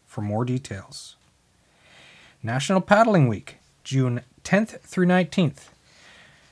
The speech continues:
National Paddling Week wants to encourage as many Canadians as possible to get into a canoe, a kayak, or get onto a board and be counted during this extended week to show our national commitment to the fun,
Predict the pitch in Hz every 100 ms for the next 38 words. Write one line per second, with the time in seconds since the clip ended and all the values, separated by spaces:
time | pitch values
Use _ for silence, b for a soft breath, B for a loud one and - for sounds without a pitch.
0 | _ 185 233 - 170 175 190 185 170 175
1 | - 123 139 139 - - 123 - 127 113
2 | 107 107 143 196 185 180 175 180 143 123
3 | - 175 - 175 156 131 120 - 170 156
4 | 139 147 175 208 202 139 - 151 170 170
5 | 113 104 110 120 165 185 151 139 156 151
6 | 127 120 175 - - 185 180 101 87 -
7 | 127 123 120 131 143 143 - _ 151 156
8 | 107 101 104 - B B B 139 143 180
9 | 175 147 151 160 185 - 170 180 196 -
10 | 117 - 143 139 202